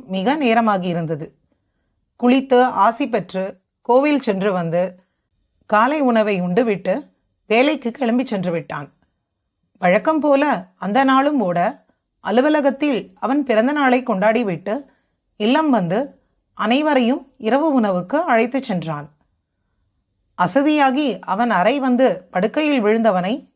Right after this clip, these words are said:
உறக்கம் இழுத்து கொண்டது. உறக்கத்தின் மத்தியில் அவள் நெருக்கம். மின்னலென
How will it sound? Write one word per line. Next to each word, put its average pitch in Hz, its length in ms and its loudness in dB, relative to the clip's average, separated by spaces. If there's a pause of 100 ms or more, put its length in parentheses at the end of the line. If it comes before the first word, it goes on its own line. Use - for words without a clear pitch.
(360)
உறக்கம் 262 460 0
இழுத்து 269 300 -2
கொண்டது. 165 400 -4 (1600)
உறக்கத்தின் 311 560 0
மத்தியில் 262 500 0 (160)
அவள் 254 280 0
நெருக்கம். 185 480 -2 (1300)
மின்னலென 294 500 2